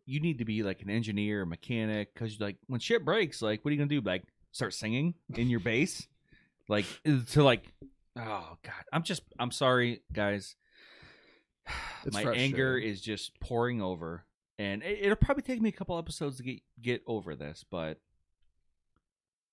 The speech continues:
Speaker 1: is
Speaker 2: Yeah.
Speaker 1: that, is that him in the suit?
Speaker 2: In the suit.
Speaker 1: How, he looks like he's aged twenty years.
Speaker 2: Yeah. Yeah, I don't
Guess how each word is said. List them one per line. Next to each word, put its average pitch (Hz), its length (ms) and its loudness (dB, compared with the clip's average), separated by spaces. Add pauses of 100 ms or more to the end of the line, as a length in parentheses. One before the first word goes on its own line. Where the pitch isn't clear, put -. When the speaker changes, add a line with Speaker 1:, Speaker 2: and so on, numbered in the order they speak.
(520)
Speaker 1:
is 123 140 -6
Speaker 2:
Yeah. 233 100 -2
Speaker 1:
that, - 200 -20
is 123 180 -6
that 175 120 0
him 175 180 0
in 156 80 -2
the 113 80 -4
suit? 226 300 -2 (800)
Speaker 2:
In 196 300 6
the 254 60 4
suit. 226 420 0 (1120)
Speaker 1:
How, - 220 2
he 156 160 -4
looks 214 240 -2
like 147 140 -2
he's 117 420 -8 (580)
aged 147 280 -4
twenty 165 260 -4
years. 165 480 -8 (220)
Speaker 2:
Yeah. - 140 -12 (1700)
Yeah, 107 240 -6
I 123 120 -4
don't 117 140 -10